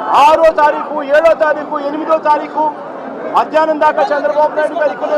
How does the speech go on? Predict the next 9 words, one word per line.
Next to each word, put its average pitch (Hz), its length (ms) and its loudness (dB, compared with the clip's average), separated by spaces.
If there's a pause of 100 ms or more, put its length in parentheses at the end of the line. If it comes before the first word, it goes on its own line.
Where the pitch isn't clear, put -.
ఉంటారు. 285 260 0 (2750)
చంద్రబాబు 311 520 2
నాయుడు 302 220 2
గారు 302 220 2
మధ్యాహ్నం 302 460 -2
ఎనిమిదో 302 360 0
తేదీ, 285 240 0
ఎనిమిదో 285 240 -4 (100)
తారీఖు 285 240 -2